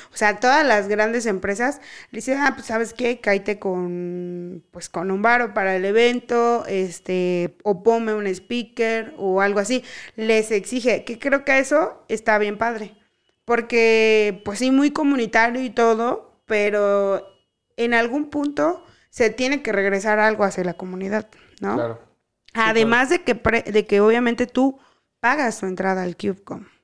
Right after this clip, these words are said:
Speaker 2: Sí, claro.
Speaker 1: O sea,
Speaker 2: Sí, no está barata, ¿eh? Tampoco.
Speaker 1: No, y no es gratis.
Speaker 2: Sí, no,
Speaker 1: Entonces,
Speaker 2: no está
Speaker 1: este,
Speaker 2: barata.
Speaker 1: todo este tema de la comunidad es muy bonito, pero ya cuando tratas de buscar algún beneficio para la comunidad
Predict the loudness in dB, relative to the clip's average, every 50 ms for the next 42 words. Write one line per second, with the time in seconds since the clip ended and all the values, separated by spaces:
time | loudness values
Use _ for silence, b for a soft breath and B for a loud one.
0 | _ _ _ _ _ _ _ _ -16 -14 -12 -14 -14 -14 -16 _ _ _ _ -8
1 | -8 -4 0 0 2 2 0 -2 -4 -12 _ _ _ _ 2 4 4 4 2 -4
2 | -4 -2 -2 0 0 0 0 -2 -4 -6 -6 -12 -12 -12 -12 -14 -14 -14 -14 -16
3 | B B B B B _ 0 2 4 4 4 4 2 2 0 -2 -2 -4 -4 -6
4 | -10 -12 -12 -12 -14 -16 B B B B -6 -6 -6 -4 -2 -2 -2 0 0 0
5 | 0 2 2 0 0 -2 0 2 2 2 2 2 0 -6 -14 -16 -16 -18 _ 0
6 | 2 2 4 4 2 0 2 4 4 6 6 6 4 4 2 0 -2 -6 -2 0
7 | 2 4 4 4 4 0 -2 -4 -2 -2 -2 -2 -2 -2 -2 -2 0 0 -2 -2
8 | -4 -8 -18 _ _ _ _ _ _ _ _ _ _ _ _ _ _ _ _ _
9 | _ _ _ _ _ _ _ _ _ _ _ _ _ -2 -2 0 0 -2 -2 0
10 | 0 0 0 0 -4 -10 _ _ _ _ _ _ _ _ _ _ _ _ _ _
11 | _ _ _ _ _ _ _ _ _ _ 2 4 4 6 6 4 4 2 2 2
12 | 4 2 2 2 2 2 0 2 4 2 2 4 2 0 0 2 -2 -2 -2 0
13 | 2 4 4 4 2 2 0 -4 -4 -4 -4 -4 -4 -4 -4 -6 -8 -4 -2 -2
14 | -2 0 2 0 2 2 2 2 2 2 2 0 0 0 0 0 -2 -2 0 0
15 | 0 0 0 -4